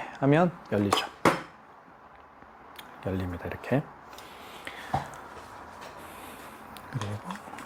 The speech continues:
용지 교체도 굉장히 쉽습니다. 자, 용지 넣는 방법은 간단하게 설명을 좀 드리겠습니다. 이렇게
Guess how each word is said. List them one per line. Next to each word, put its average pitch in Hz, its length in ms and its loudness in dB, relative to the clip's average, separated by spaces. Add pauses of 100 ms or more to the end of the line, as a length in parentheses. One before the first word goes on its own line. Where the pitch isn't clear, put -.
용지 120 420 10
교체도 131 920 10 (520)
굉장히 117 280 8
쉽습니다. 139 560 6 (2750)
자, 117 120 10
용지 131 260 12
넣는 139 300 12
방법은 123 420 10 (760)
간단하게 113 340 10
설명을 127 320 6
좀 101 100 0
드리겠습니다. 101 480 0
이렇게 143 480 8